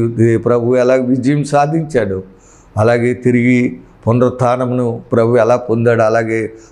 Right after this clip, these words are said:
మనం కూడా పొందుకుంటాం. కాబట్టి ఇక్కడ మనం ఇది ఎందుకు, ఇప్పుడు సపోజ్ చివరికి ఇంకొక మాట ఏంటంటే,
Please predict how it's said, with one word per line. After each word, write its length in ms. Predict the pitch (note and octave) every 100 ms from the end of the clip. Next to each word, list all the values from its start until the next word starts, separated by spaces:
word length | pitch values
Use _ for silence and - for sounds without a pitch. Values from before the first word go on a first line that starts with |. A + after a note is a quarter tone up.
| -
మనం 240 | A2+ A#2+ A#2
కూడా 240 | A#2 A2
పొందుకుంటాం. 640 | F#2+ G#2+ G2 G2 G2 G#2
కాబట్టి 680 | G#2 B2+ D3+ D3+ D3 C3+ - - - - - -
ఇక్కడ 220 | A2+ C3+
మనం 340 | C3 C3 B2+
ఇది 500 | B2+ C3 C3 E3 D3+
ఎందుకు, 300 | C3+ C3+ F3+ F#3
ఇప్పుడు 420 | C#3+ F#3+ E3+ C#3+
సపోజ్ 420 | D3+ - E3 C#3+ D#3+
చివరికి 280 | D#3+ E3+
ఇంకొక 300 | D#3+ C#3+ D3+
మాట 300 | C#3+ C#3+ C#3
ఏంటంటే, 640 | C#3 C3 B2+ B2 C3 D#3